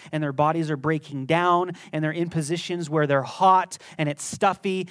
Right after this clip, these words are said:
and it's stinky, and it's hard. It's hard work, and, and I considered the cost, and I have equated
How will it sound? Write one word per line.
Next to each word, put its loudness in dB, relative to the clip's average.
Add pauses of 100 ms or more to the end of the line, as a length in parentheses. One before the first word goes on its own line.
(120)
and -2
it's -8
stinky, -4 (160)
and 0
it's -4
hard. 4 (100)
It's 0
hard 2
work, 0 (320)
and, 0
and -2
I 4
considered -2
the 2
cost, 4 (160)
and 2
I 4
have 2
equated 2